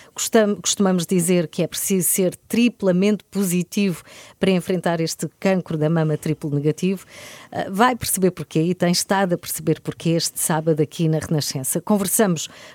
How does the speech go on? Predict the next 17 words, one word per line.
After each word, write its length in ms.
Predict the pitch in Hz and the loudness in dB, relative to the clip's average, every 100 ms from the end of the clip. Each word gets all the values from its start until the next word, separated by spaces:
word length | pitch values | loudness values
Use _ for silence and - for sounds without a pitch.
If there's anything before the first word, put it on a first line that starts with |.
| _ | _
com 200 | 269 269 | 4 6
quem 180 | 208 180 | 4 0
sabe 400 | - 269 277 233 | 2 2 2 2
numa 280 | 214 208 196 | 4 4 2
iniciativa 680 | 190 185 180 - 185 170 | 2 0 -2 0 0 0
com 140 | 160 190 | 2 2
o 100 | 175 | 2
apoio 460 | - 170 165 156 147 | 2 2 2 0 2
Gilead 420 | 233 233 240 - - - - | 4 6 4 0 -8 -20 -8
a 80 | - | -4
trazer 420 | - 170 196 190 | 0 0 2 2
mais 400 | 175 208 214 170 | 2 4 2 0
vida 320 | 156 190 170 | 0 0 0
às 120 | 151 - | -2 -6
pessoas 400 | - 170 165 - | -6 -2 -2 0
com 200 | 202 180 | 0 0
cancro. 380 | 147 123 - | -4 -10 -14